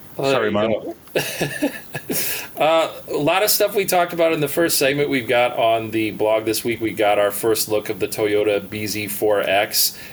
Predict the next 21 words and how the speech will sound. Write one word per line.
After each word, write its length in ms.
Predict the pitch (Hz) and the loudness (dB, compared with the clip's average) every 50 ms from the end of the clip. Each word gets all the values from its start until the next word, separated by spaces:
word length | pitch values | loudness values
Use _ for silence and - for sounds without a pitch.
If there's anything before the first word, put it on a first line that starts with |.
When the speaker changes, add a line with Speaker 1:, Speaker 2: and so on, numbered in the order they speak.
| - - - | -12 -6 -4
Speaker 1:
and 400 | 113 123 135 139 147 151 143 127 | -2 0 0 0 0 -2 -2 0
the 300 | 139 135 135 131 135 131 | 0 0 2 2 0 -2
twenty 340 | 135 - 135 127 135 135 131 | -4 -4 -2 0 0 -2 -2
twenty-three 800 | - - 131 127 123 120 120 - - - - 123 123 123 120 113 | -2 -4 -4 -4 -4 -6 -8 -10 -10 -8 -4 -2 -2 -2 -2 -2
Mazda 460 | 110 110 107 110 113 110 - 113 107 | -2 0 0 2 0 0 0 -2 0
C 260 | - - - 113 107 | 0 0 0 2 2
X 240 | 104 101 - - - | 2 0 0 -4 -6
fifty. 720 | - - - - 117 107 107 - - 143 147 170 220 208 - - - - - - - - - - - - | -6 -6 -4 -2 -2 -2 -2 -2 -4 -4 -4 -4 -6 -8 -12 -14 -14 -14 -14 -14 -14 -14 -16 -10 -4 0
Uh, 340 | 107 107 110 113 113 104 - | 2 2 4 4 2 2 0
we've 200 | 120 120 110 107 | 0 -2 -2 0
also 360 | 123 131 165 190 - 208 190 170 | 2 2 2 2 2 2 2 0
got 400 | 143 143 139 143 143 - - - | 2 2 2 2 2 0 -2 -2
a, 440 | - 113 110 107 107 107 107 104 - | 0 2 2 2 2 0 -4 -4 -2
our 160 | - 110 107 | 0 0 0
first 460 | - - - - 151 165 170 170 - | 0 -2 -2 0 2 2 4 2 2
spin 360 | - - - 151 151 151 143 | 0 0 0 0 2 2 0
test 460 | 139 - - - 151 165 160 - - - | -2 -2 -2 0 0 0 0 0 -2 0
drive 440 | 117 107 101 101 101 104 110 107 - | 0 2 2 4 2 2 0 0 -2
of 420 | - - 107 104 104 98 95 95 | -2 0 2 2 0 0 -4 -6
the 280 | 101 104 104 104 104 101 95 | -6 -6 -4 -6 -8 -8 -8
Jeep 380 | 92 95 110 117 127 139 - | -8 -6 -4 -4 -4 -4 -6